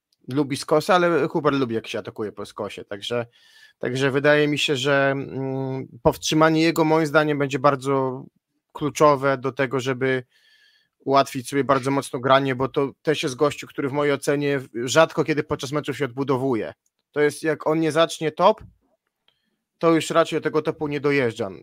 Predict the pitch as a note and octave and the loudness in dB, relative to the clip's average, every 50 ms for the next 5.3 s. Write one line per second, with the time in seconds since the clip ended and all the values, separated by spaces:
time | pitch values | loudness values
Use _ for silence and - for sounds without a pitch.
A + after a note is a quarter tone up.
0 | - _ _ _ _ _ B2 B2 A2+ C3 C3 B2+ B2+ A#2 A#2 C3 A2+ - C2 C#2 | -20 _ _ _ _ _ -12 -4 -2 -2 -2 0 -2 -4 -4 -6 -6 -10 -14 -14
1 | _ - D#3 C#3 - - E3+ D#3 C#3 - D#3+ D#3+ - D#3 D#3 D#3 D#3+ D#3 D3 C#3 | _ -4 -4 -4 -2 -4 -4 -4 -4 -4 -6 -8 -6 -4 -4 -2 0 0 -2 -2
2 | - D3+ D3 C#3 - D3 C3 C3+ A#2+ - C#3 B2+ - - B2+ B2+ C3 - _ _ | -2 -4 -4 -2 -2 -2 -2 -2 -4 -6 -8 -10 -10 -12 -12 -14 -14 -14 _ _
3 | - - - C#3 B2 C#3 A#2+ C3 B2 C3 A#2 A#2+ C3 B2 A2 - G#2+ - B2 B2+ | -18 -10 -10 -6 -6 -4 -4 -4 -4 -4 -4 -4 -6 -6 -4 -6 -6 -4 -4 -4
4 | C#3+ C#3+ B2+ - - C#3 C3 A#2 B2+ C3+ C3 A#2 C3 A#2+ - C3+ D#3 D3+ C3+ C#3+ | -4 -4 -6 -6 -6 -6 -4 -2 -2 -4 -4 -4 -6 -6 -4 -6 -6 -4 -2 -2
5 | C#3 B2+ - - E3+ F3+ | -2 -4 -6 -8 -8 -8